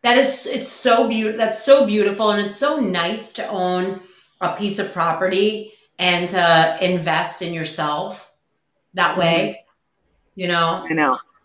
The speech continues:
Speaker 1: I'm all about the
Speaker 2: Well,
Speaker 1: property.
Speaker 2: we first looked at a, a condo in the city that I did not,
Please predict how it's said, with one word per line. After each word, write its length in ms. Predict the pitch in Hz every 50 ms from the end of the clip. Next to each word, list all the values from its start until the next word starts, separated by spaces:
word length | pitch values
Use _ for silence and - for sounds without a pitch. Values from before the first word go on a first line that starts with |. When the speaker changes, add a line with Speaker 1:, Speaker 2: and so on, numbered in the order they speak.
| _ _ _ _ _ _ _ -
Speaker 1:
I'm 160 | 190 202 202
all 200 | 190 196 196 185
about 240 | 170 160 156 160 151
the 40 |
Speaker 2:
Well, 260 | 254 277 285 269 - -
Speaker 1:
property. 140 | - - - - _ _ _ _ _ _ _ _ _ _ _ _ _ _
Speaker 2:
we 480 | - 190 196 262 277 285 277 277 269 254 - - - _
first 280 | - 226 254 285 277 - _ _
looked 500 | 185 180 175 170 190 208 214 208 - _ - - -
at 220 | 180 170 170 165 - - -
a, 80 | 175 170 - - - - -
a 80 | 185 180
condo 800 | - - - 185 185 180 185 175 175 165 165 160 160 160 165 160 -
in 120 | - 175 180
the 120 | 175 165 - -
city 300 | 190 175 165 160 156 151
that 120 | 156 160
I 120 | 165 160 160
did 140 | 170 170
not, 280 | 175 180 185 208 - -